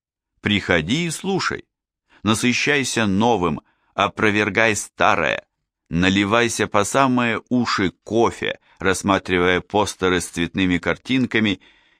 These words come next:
и без зазрения совести пропуская те, на которых текст занимает более пятидесяти процентов пространства.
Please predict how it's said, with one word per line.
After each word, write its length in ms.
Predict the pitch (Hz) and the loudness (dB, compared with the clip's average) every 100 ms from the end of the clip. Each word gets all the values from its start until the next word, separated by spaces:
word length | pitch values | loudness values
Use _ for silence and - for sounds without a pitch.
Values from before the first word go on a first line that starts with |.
| _ 165 | _ -4
и 80 | |
без 260 | 135 135 165 | -2 0 -2
зазрения 600 | 135 143 131 147 135 120 | 0 -2 0 0 0 0
совести 560 | - 147 131 120 - 113 | 0 -2 0 -4 -4 -4
пропуская 720 | 101 101 104 - 104 110 123 | -2 -4 -4 -2 0 0 0
те, 160 | 190 | -2
на 120 | 156 110 | 0 -2
которых 440 | 104 113 104 - | 0 0 0 0
текст 260 | 135 117 95 | -2 -2 -2
занимает 500 | 104 98 101 95 87 | -2 0 0 0 -2
более 380 | 98 101 95 | -2 0 0
пятидесяти 640 | 80 90 - 98 95 92 87 | -2 -6 -4 -4 -6 -6 -6
процентов 600 | 87 85 95 90 87 80 | -2 -2 -2 -2 -2 -4
пространства. 840 | 80 90 - 80 69 - - 50 | -4 -6 -4 -4 -4 -8 -10 -10